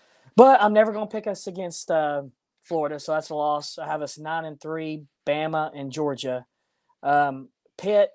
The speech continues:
graduates their N F L quarterback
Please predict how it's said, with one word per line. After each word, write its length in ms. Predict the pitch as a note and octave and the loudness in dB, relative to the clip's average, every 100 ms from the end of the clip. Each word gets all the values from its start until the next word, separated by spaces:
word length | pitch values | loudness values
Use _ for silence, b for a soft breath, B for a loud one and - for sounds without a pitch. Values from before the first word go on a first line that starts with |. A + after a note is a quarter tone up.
| _ _ | _ _
graduates 920 | D3 E3 E3+ E3+ E3 D#3+ D#3 - - - _ _ | -4 -2 -2 -4 -4 -4 -4 -10 -14 -16 _ _
their 540 | D3 D3 C#3+ C#3 C3 C3+ _ _ _ - | -16 -10 -6 -6 -8 -12 _ _ _ -8
N 100 | E3+ | -6
F 140 | F#3 | 0
L 80 | G#3+ | 0
quarterback 640 | G#3+ F#3+ D#3+ D3 C#3 - | 2 2 4 2 0 -2